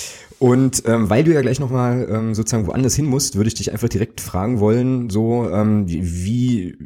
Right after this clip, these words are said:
ja, hast du denn das Spiel erlebt in deinem, äh, ja, Heim-Fanblock sozusagen, auf der anderen Seite von unserer Perspektive?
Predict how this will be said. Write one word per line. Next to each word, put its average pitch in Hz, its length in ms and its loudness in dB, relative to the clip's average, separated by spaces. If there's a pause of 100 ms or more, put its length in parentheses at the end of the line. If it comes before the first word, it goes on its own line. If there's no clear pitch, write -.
ja, 98 300 0
hast 95 160 0
du 113 60 -4
denn 117 80 4
das 113 80 2
Spiel 165 180 -2
erlebt 85 400 -2 (300)
in 101 160 -2
deinem, 92 500 0
äh, 90 320 -2
ja, 85 300 -2
Heim-Fanblock 92 800 0
sozusagen, 80 520 -6
auf - 120 -10
der - 100 -2
anderen 117 220 4
Seite 85 240 0
von - 120 -10
unserer 87 360 -4
Perspektive? 80 600 -8